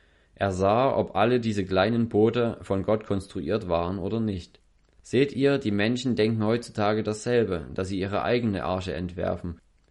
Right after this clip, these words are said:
und ihre eigene Errettung erschaffen können. Ihr könnt es nicht. Gott schuf die Errettung für uns und wir müssen sie annehmen.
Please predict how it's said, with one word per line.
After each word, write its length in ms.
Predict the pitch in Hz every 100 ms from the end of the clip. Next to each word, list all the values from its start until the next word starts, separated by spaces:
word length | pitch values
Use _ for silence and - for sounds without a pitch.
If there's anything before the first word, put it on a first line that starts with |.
| _
und 120 | - 95
ihre 240 | 95 90
eigene 340 | 87 120 113
Errettung 440 | 82 90 95 - 95
erschaffen 440 | 110 - 107 92
können. 400 | 85 87 85 85 - _ _ _ _ -
Ihr 140 | 110
könnt 260 | 107 117 120
es 140 | 123
nicht. 400 | 135 127 - - _ _ -
Gott 200 | 117 123
schuf 300 | - 139 -
die 120 | 117
Errettung 460 | 101 101 110 120
für 200 | 117 113
uns 320 | 107 117 123 123
und 160 | 101
wir 120 | 92
müssen 240 | 98 95 104
sie 160 | 107
annehmen. 540 | 95 113 101 90 87